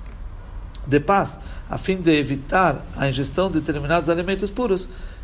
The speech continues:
que n-, não são ofertados no altar e que não merecem a punição de careta, et cetera. A terceira é necessária para nos ensinar que quando os versículos diz que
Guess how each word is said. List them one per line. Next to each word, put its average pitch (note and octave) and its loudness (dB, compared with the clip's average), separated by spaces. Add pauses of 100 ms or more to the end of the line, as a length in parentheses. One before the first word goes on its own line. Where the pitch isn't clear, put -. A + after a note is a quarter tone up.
que F3 2
n-, F3 -2
não A3+ 2
são F#3+ 2
ofertados E3+ 2
no D3+ 2
altar E3+ 4 (180)
e D3 0
que D#3 2 (300)
não G3+ 2
merecem F3 2
a D#3 2
punição D#3 0
de D3 2 (340)
careta, D3 2
et - -8
cetera. - 2 (240)
A - -6
terceira D3 4
é A3 2
necessária G3 4
para E3 0
nos D#3+ 0
ensinar F3 2 (380)
que C#3+ 0
quando A#3+ 4
os G3 2
versículos E3+ 2
diz D#3 2
que B2+ 2